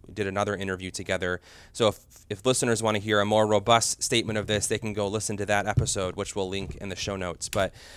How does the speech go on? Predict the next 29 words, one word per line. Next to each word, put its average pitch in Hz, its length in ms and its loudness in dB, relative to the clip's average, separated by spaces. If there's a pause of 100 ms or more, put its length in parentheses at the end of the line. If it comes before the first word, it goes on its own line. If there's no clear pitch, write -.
(140)
I - 40 2
wonder 196 160 2
if - 60 -8
you 185 60 -4
could 160 160 2
give 143 140 6
us 135 300 6 (260)
the 127 80 0
concise 156 540 4
version 120 500 2
of 110 360 2
the 113 80 -2
core 190 520 4
argument, 113 560 2
the - 60 -8
core 170 240 0
case - 460 -4
that 120 160 0
you 113 100 -6
would 101 160 -4
lay 107 240 -2
out 101 400 2 (320)
if 120 120 -4
you 123 100 -2
were 117 100 4
trying 117 240 2
to 107 60 -2
convince 104 360 -2
somebody. 87 460 -6